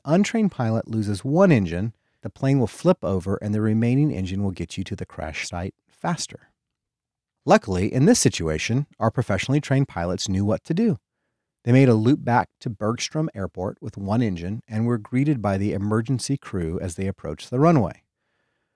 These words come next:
The plane was towed back to the hangar, and the passengers and pilots got off the plane and safely into the terminal. Crisis averted. When the investigation was complete on the plane, it turned out that the engine was fine. It wasn't a mechanical failure in the plane, it was an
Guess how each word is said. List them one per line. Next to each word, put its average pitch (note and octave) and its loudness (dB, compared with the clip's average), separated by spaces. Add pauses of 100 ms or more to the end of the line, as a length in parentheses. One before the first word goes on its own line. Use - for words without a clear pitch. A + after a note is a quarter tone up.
(100)
The - -10
plane A2+ 2
was C#3 4
towed B2 2
back C#3+ 6
to - -2
the G3 4
hangar, F#2 -2
and G#2+ -4
the G#2 -2
passengers B2+ -2
and E3 0
pilots F#2 -2
got F2+ 0
off F#2+ -4
the D3+ -4
plane E2+ -6
and F#2+ -12
safely G2+ -6
into E2+ -6
the A2+ -2
terminal. A#2 0 (800)
Crisis - -6
averted. A2+ -2 (1200)
When C3+ 6
the D3+ 10
investigation C#3+ 4
was A#2+ 0
complete A2+ 0
on G#2 4
the C3 4
plane, F#2 -4
it - -6
turned G3 -2
out C3+ 6
that C3 -8
the - -2
engine D#3 6
was C3 0
fine. F3+ -6 (580)
It D3 4
wasn't F#3 8
a A3 8
mechanical C3+ 4
failure G2 0
in F#2+ -2
the F2+ 0
plane, E3+ 0
it - -2
was B2 2
an C3 4